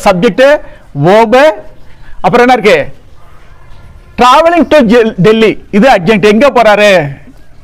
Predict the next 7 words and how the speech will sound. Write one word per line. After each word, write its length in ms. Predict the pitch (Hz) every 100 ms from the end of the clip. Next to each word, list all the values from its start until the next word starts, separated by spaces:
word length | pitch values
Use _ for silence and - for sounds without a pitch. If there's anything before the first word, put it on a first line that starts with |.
| - - - - - - 156
அட்ஜெக்ட். 600 | 175 175 185 170 135 - -
அடுத்தது 520 | - 175 196 190 123 - - - -
இப்ப 260 | 196 208
நம்ம 200 | 220 208
டேட் 280 | 185 208 214
போடுறோம். 340 | 170 160 - - - - - - - - - -
On 680 | - 240 233 208 226 302 269